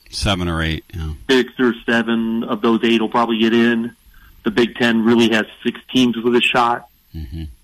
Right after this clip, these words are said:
Speaker 2: They could all get in, but it, it's, it's not more than six. You know. So, anyways,
Speaker 1: So,
Speaker 2: um,
Speaker 1: Jerry, play ball with me here. If, um, if Dalton Knecht, right?
Speaker 2: Yeah.
Speaker 1: It, it, it, Dalton Knecht, if he's the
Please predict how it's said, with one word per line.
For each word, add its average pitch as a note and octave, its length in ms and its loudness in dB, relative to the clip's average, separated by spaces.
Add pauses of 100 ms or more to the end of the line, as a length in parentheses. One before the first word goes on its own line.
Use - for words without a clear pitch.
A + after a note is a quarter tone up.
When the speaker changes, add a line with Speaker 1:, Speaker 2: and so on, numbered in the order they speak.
(200)
Speaker 2:
They B2 140 2
could D#3+ 200 2
all C#3 220 -2
get D#3 180 -4
in, D#3+ 260 -4
but D3 140 0
it, C#3+ 220 -4
it's, C#3 400 -10
it's C#3+ 460 -2
not C3+ 200 0
more B2+ 180 2
than G2+ 280 -8
six. - 140 -20 (420)
You G#2 120 -8
know. F2 200 -12
So, A2 360 0 (220)
anyways, F#2+ 420 0 (500)
Speaker 1:
So, - 140 0
Speaker 2:
um, F#2 440 -2
Speaker 1:
Jerry, G#3 280 0
play D4+ 200 0
ball G3 260 0
with A2+ 80 -6
me G2 120 -2
here. E2+ 300 -4 (220)
If, D3 260 -2
um, C3+ 460 2 (1300)
if D3+ 180 -4
Dalton G3 360 -2
Knecht, G#2+ 500 -2
right? G#2 260 -2 (960)
Speaker 2:
Yeah. A3+ 200 0
Speaker 1:
It, A#2+ 120 -6
it, C#3 240 -6
it, C3 300 -6
Dalton E3 340 0
Knecht, B2 460 0
if - 140 -8
he's A3+ 280 -2
the B2+ 160 -2